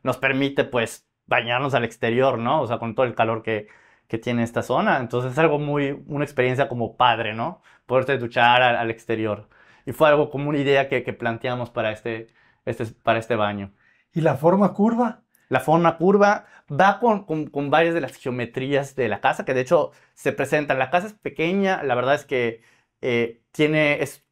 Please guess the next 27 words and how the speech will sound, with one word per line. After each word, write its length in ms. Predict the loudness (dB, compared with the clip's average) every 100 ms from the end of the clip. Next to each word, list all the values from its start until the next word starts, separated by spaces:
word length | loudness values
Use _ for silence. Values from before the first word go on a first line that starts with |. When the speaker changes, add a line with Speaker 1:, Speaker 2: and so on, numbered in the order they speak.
| _
Speaker 1:
las, 540 | -4 0 0 -2 -8 -6
bueno, 180 | -4 -4
el 120 | -2
terreno 440 | -2 0 0 -2
es 100 | -6
completamente 520 | -10 -10 -8 -8 -6 -8
ortogonal, 680 | -6 -6 -4 -2 -4 -6 _ _ _ _ _
pero 440 | 6 6 4 2 -4
intentamos 920 | -2 -2 -4 -6 -6 -4 -4 -4 -6
suavizar 720 | -4 -4 -2 -2 -2 -4 -12 _
con 160 | -2
algunos 300 | -2 -2 -4
elementos 440 | -4 -4 -4 -6 -12
curvos, 400 | -6 -4 -4 -4
¿no? 220 | -4 -6 -16 _ -10
Y, 180 | -10 -10 _
y 140 | -2
prácticamente 580 | 2 0 2 -2 0 -2
este, 280 | 0 4 4
este 120 | 2
es 80 | -2
un 120 | 0
resultado 420 | 0 -2 2 4
de 40 | 4
los 100 | 2
elementos 340 | -2 -2 -4
curvos. 400 | -6 -4 -2 -4